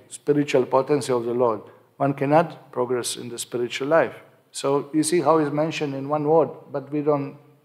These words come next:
discuss it. We chant in the morning, but attention is not there. But in first shloka, everything is explained. First shloka explains,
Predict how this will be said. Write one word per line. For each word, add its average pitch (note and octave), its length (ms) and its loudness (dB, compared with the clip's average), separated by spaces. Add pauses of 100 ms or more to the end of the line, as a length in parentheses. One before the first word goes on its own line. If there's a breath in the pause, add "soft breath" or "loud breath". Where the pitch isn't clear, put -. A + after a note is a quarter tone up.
discuss C#3 440 2
it. A#2 180 -6
We B2+ 80 -2
chant C3+ 460 2 (100)
in B2 120 -14
the B2 100 -6
morning, B2 340 -2
but B2 220 -4
attention C3+ 500 -6
is B2 140 -8
not A#2+ 160 -2
there. A2 160 -2 (500 soft breath)
But C#3+ 160 0
in D3+ 100 2
first F3+ 360 4
shloka, F3 220 6
everything D#3 480 2
is C3+ 120 -4
explained. A#2 560 -2 (300)
First E3 260 6
shloka D#3+ 320 4
explains, C#3+ 560 -2